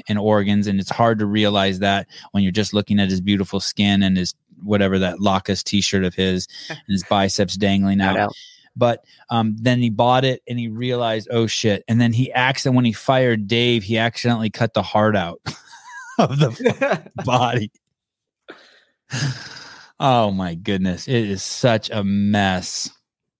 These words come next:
Speaker 1: From Jan Clark, ten dollars for your kids. Thank you. Okay, Souza, what's your theory? Al-, Alyssa, here, here, here you go, Alyssa.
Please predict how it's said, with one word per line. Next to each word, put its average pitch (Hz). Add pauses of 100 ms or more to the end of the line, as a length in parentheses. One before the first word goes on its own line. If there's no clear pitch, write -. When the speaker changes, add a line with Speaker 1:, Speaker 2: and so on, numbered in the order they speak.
(880)
Speaker 1:
From 120
Jan 113
Clark, 127
ten 104
dollars 98
for -
your 92
kids. 104
Thank 95
you. 82
Okay, 135
Souza, 95
what's 113
your 113
theory? 95
Al-, 113
Alyssa, 131
here, 113
here, 127
here 120
you 117
go, 98
Alyssa. 92